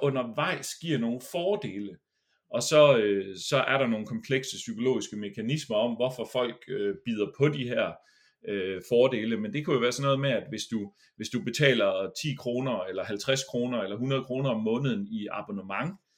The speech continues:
selvom hele spillet egentlig er gratis, men så, øh, så får du altså, øh, ti nye figurer, du kan spille med inde i spillet. Eller, øh, du får lov til at åbne en, en ny, øh, lykkeæske,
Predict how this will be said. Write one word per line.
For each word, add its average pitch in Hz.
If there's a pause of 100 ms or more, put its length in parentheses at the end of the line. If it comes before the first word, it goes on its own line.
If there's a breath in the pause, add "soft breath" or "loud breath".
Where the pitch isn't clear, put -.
(160)
selvom 170
hele 185
spillet 170
egentlig 117
er -
gratis, 143 (480)
men 135
så, 151
øh, 110
så 151
får 156
du 117
altså, 107 (240)
øh, 113 (160)
ti 180
nye 160
figurer, 135
du 104
kan 107
spille 123
med 113
inde 110
i 120
spillet. 101 (560 soft breath)
Eller, 151
øh, 117
du 135
får 135
lov 139
til 151
at 131
åbne 139
en, 120
en 120
ny, 143
øh, 107
lykkeæske, 123